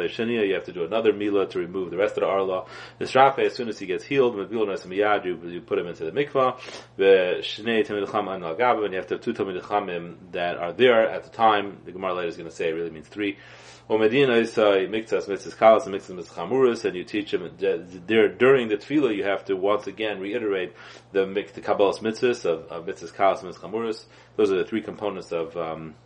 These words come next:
of Geras, is Kabbalah's Mitzvahs, Tefillah, and Milah. Tavav Allah does Tefillah and he comes up, Harei Ki Yisrael Chal Dvarav.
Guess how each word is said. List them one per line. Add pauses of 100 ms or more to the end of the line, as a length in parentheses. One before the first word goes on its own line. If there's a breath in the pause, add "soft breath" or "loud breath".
(200)
of
Geras,
is
Kabbalah's
Mitzvahs,
Tefillah,
and
Milah. (320 loud breath)
Tavav
Allah
does
Tefillah
and
he
comes
up,
Harei
Ki
Yisrael
Chal
Dvarav.